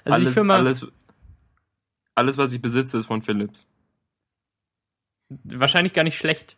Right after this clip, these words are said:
Speaker 1: Dann, dann weiß man immerhin,
Speaker 2: Da weiß man,
Speaker 1: äh,
Speaker 2: was man hat.
Speaker 1: Ja, genau.
Speaker 2: So eine ex-deutsche Firma, die in China ansässig ist. Nee, keine Ahnung, wofür.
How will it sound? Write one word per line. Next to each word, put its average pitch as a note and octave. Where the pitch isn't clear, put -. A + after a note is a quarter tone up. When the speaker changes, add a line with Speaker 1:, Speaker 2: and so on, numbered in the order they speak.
Speaker 1:
Dann, B2+
dann B2
weiß C3+
man B2
immerhin, B2
Speaker 2:
Da B2
weiß A#2+
man, B2
Speaker 1:
äh, -
Speaker 2:
was A2+
man A2
hat. G#2
Speaker 1:
Ja, B2
genau. A2+
Speaker 2:
So A#2
eine A2+
ex-deutsche B2
Firma, B2
die A#2
in A2+
China B2
ansässig A#2+
ist. C3
Nee, A2
keine A2
Ahnung, A2+
wofür. G2+